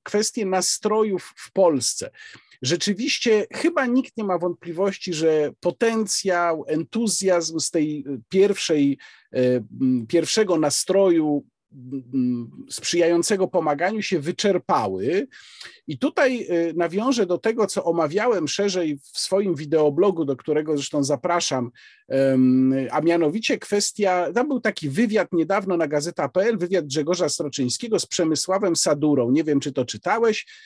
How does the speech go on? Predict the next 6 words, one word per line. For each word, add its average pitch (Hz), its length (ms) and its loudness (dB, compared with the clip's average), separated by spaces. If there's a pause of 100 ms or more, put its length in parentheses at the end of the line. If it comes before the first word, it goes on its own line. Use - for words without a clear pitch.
(160)
E, 139 340 4
Przemysław 185 540 -2
Sadura, 208 400 0
socjolog 190 600 2
związany 165 560 0
z, - 260 -4